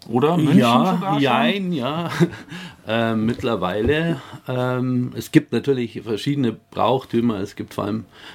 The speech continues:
Speaker 2: Perchten, See und Seebruck, äh, die aber natürlich zu einer anderen Zeit unterwegs sind, in den Rauhnächten. Die schauen nochmal ganz anders aus, ähm, unterscheidet sich ja sehr der Brauch. Aber jetzt so der typische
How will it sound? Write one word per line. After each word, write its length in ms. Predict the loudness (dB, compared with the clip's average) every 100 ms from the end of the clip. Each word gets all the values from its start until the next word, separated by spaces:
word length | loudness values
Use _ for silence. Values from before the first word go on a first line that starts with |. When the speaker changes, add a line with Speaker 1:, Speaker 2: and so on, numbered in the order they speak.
| -12
Speaker 2:
Perchten, 480 | 0 0 0 -6 -6
See 160 | 0 2
und 160 | 2
Seebruck, 540 | 2 -2 2 0 0 -16 -20 -20 -20 -20 -12
äh, 400 | 0 2 2 0 -2 -12 _ -4
die 120 | 0
aber 180 | 2 2
natürlich 360 | 0 0 -2
zu 100 | -2
einer 160 | -2 0
anderen 240 | 2 2
Zeit 300 | 0 -2 -4
unterwegs 460 | -8 -10 -8 -8 -8
sind, 140 | -6
in 100 | -4
den 120 | -4 -2
Rauhnächten. 680 | -2 -2 -2 -4 -6 -8 -8 -18 -6
Die 60 | -2
schauen 180 | 0
nochmal 200 | 0 -2
ganz 200 | -6 -6
anders 300 | -2 2 2
aus, 480 | 0 -2 -4 -6 -12 -8
ähm, 440 | -4 -2 -2 -2 _ -12
unterscheidet 540 | -8 -6 -6 -6 -8
sich 160 | -8 -4
ja 140 | -4
sehr 260 | -2 -2 -2
der 100 | -6
Brauch. 440 | -2 0 -2 -6 -16 -16 -16 -18 -2
Aber 260 | 2 2 0
jetzt 200 | -6 -8
so 80 |
der 280 | -6 -4 -4
typische 580 | -2 -4 -2 0 0 0